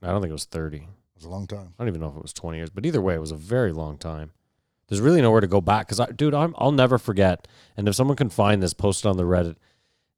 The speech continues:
Speaker 1: They did a piece on the media ignoring Ron Paul. It's Ron Paul, right? He's the libertarian. Th-, it might be one of the funniest pieces I've ever fucking seen in my life.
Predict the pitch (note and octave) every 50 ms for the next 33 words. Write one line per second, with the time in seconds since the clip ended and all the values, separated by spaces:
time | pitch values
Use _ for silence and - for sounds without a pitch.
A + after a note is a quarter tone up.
0 | _ - G#2+ B2 C3+ D3+ F3 F3+ F#3+ F3+ - - - A#2 A#2 A2+ A#2 A2 - -
1 | - - - F#2+ F#2+ F#2+ F#2+ F#2 F#2 F#2 F#2 F#2 F#2+ - _ _ _ - F2 F#2
2 | G#2 G#2 G#2 G#2 G#2 G2+ F#2+ F#2 G2 G2+ G#2 G#2+ A2 A2 A#2+ A#2+ B2 B2 A#2+ A#2+
3 | A#2 - A2+ F#2 F#2 G2+ F#2+ F#2 F#2+ G2 G2+ G#2+ G#2+ A2 G#2+ G2 F#2 G2 F#2+ F#2
4 | F#2 F#2+ F#2+ F2 - F#2+ F2+ F2 F2+ G2+ A#2+ B2+ B2 _ _ _ _ _ _ _
5 | _ _ _ _ _ _ _ _ _ _ _ _ _ _ _ _ _ _ _ _
6 | _ - - - - A2+ A2 A2 G#2 G2 - - F#2 F2+ F2 E2 F2 F#2 F#2+ F#2
7 | G2+ G2 F#2+ G2+ G2+ G2+ G2+ G#2 - - G#2 G#2 A2 A#2 B2+ B2+ - _ _ _
8 | _ _ _ _ _ _ _ _ _ _ _ _ G2 B2+ - - B2+ B2 B2 B2+
9 | C3 - D#3 D3 D#3 D#3 D#3 D3+ D#3 - - - A#2 A2 G#2+ G#2+ G#2+ G#2+ G2+ -
10 | - A2 G2+ F#2+ F2+ G2 F#2+ F2+ F#2 F#2+ F#2 D#2+ - - F2+ F2+ E2+ F#2+ F#2 -
11 | - - F#2+ F2 - F#2 F2 E2 - - F#2 F2+ F2 F2 F2 - - G2 F#2 F#2
12 | G2 - - - G2 F2+ F2 F2 F2 F2 - - D#2 D#2+ D#2 D2+ D2 D2 D2 -
13 | - _ _